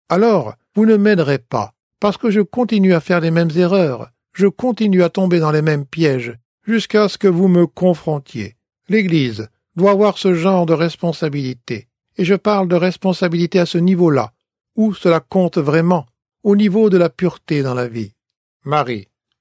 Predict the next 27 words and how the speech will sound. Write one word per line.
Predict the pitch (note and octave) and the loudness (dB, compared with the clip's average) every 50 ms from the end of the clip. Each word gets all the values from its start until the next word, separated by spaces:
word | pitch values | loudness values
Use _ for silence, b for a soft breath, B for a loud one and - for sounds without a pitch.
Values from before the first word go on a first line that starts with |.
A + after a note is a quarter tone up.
| _ _ | _ _
vous | - D3+ E3 | -4 -2 0
devez | D#3+ F#3 F#3 A3 G#3 | 0 2 2 2 2
responsabiliser | F#3 G3 F3 - - - F#3 F3 - F#3 F3 D#3+ E3+ D#3 D#3+ D3+ C#3 D#3+ | 2 -2 -6 -6 -4 -4 -4 -2 -2 -2 -2 -2 -4 -6 -4 -4 -4 -4
vos | D3+ C#3+ C#3+ C3 | -2 -2 -4 -6
femmes. | - - B2+ G#2+ G2 F#2+ F#2 F#2+ - _ _ _ _ _ _ _ _ | -6 -10 -10 -10 -8 -10 -14 -18 -20 _ _ _ _ _ _ _ _
Femme, | _ - - F3 D#3+ C#3 A#2 G#2 A2+ - _ _ _ _ _ _ _ _ _ _ _ | _ -8 -4 -2 -2 -2 -4 -8 -16 -18 _ _ _ _ _ _ _ _ _ _ _
vous | - F3 | -2 0
devez | F3+ G#3 G#3+ A3 A3 G3 | 2 2 2 4 2 2
responsabiliser | F3+ F#3+ F3 - - - F3+ F3+ - - F3 D#3+ E3 E3 D#3+ D#3+ D3 C#3+ D#3+ | 2 0 -4 -4 -2 0 0 0 2 0 -2 0 0 0 0 -2 0 0 0
votre | D3+ D#3+ D#3 - - D#3 | 0 0 -2 0 0 -2
mari. | D3+ D3 C#3+ B2+ A#2 G#2+ G2 F#2+ _ _ _ _ _ _ _ | 0 0 -2 -4 -4 -8 -12 -14 _ _ _ _ _ _ _
Ce | - F#3 | -4 0
n'est | F3 G3 | 0 0
pas | F#3+ - G3+ G3 | 2 2 0 0
bon | F3 F#3 G3 F#3 E3 C3+ | 2 2 2 2 2 0
pour | A#2 D#3+ E3+ D#3+ | 0 0 0 0
vous | D3+ F#3 F3+ | 0 -2 0
de | D3 D3+ | 0 -2
tolérer | C#3 - D#3+ D#3 D#3 C#3 D3 D3+ | 0 0 2 2 2 2 2 0
leurs | D3 C#3+ C3+ | 0 -2 -2
péchés. | _ C#3 C3+ - - - A#2 G2+ F#2+ - _ _ _ _ _ _ | _ -8 -8 -8 -10 -12 -12 -12 -12 -14 _ _ _ _ _ _
Ils | F#3+ F3 | -2 0
doivent | F#3+ F#3+ F#3 - _ | 2 2 0 2 _
être | F#3 F3+ F#3 - - E3+ | 0 0 0 0 0 -2
confrontés | D#3 - - G3 G3 - - - F#3 F#3 D#3+ - - C#3+ | -2 0 -2 -2 -2 -2 -2 -2 -2 -2 -2 -2 -2 0
avec | C#3+ C#3+ D3+ C#3+ - | 0 0 0 0 -2
amour. | C#3 C3 B2+ A2 G#2 G2 F#2 F2 F#2 - | -4 -2 -4 -6 -8 -8 -10 -14 -18 -20